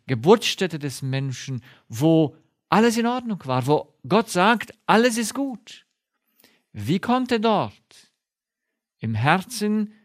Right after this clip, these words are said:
oder durch die Entscheidung des Menschen das Böse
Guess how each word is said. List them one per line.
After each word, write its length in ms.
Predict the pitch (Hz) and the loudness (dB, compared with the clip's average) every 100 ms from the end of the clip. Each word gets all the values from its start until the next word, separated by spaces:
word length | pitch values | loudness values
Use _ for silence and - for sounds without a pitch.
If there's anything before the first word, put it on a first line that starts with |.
| _ _ _ _ _ | _ _ _ _ _
oder 280 | 104 117 104 _ _ _ _ | -8 -8 -8 _ _ _ _
durch 200 | - 127 | -8 -8
die 160 | - 127 | -4 -4
Entscheidung 680 | 113 107 143 170 202 220 202 - _ _ _ - | -4 -2 2 4 2 0 -4 -10 _ _ _ -6
des 180 | 131 | -6
Menschen 600 | 143 127 107 - 110 101 - _ _ _ _ _ _ | -4 -6 -6 -10 -12 -14 -16 _ _ _ _ _ _
das 220 | 113 101 | -12 -12
Böse 600 | - 120 131 120 123 123 | -8 -6 -6 -8 -12 -14